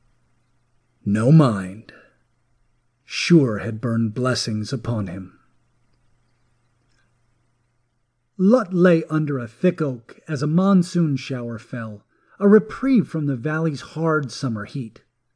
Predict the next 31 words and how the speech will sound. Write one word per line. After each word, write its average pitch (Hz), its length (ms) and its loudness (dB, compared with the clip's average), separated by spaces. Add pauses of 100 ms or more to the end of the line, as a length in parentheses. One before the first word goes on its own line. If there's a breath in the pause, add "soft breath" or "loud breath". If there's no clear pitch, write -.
(400)
The 160 80 -2
humidity 185 540 4
helped 139 320 -6
him 139 180 0
breathe 139 400 0
as 127 140 -8
the 147 100 -6
grass 160 440 -2
bit 220 420 2
the 160 120 -2
undersides 139 640 -6
of 123 120 -6
his 127 180 -6
naked 139 320 -6
legs. 123 500 -12 (640)
He - 140 -2
repeated 180 560 2
his 110 240 -6
mantra 151 480 0
quietly, 117 720 -8 (220)
focused 170 640 -4
on 135 140 0
what 139 140 0
he 127 100 -2
saw 165 380 0
behind 139 420 -2
his 127 160 -6
closed 160 480 0
eyes. 127 640 -8 (1160)
No 131 220 4
distractions, 143 1120 -2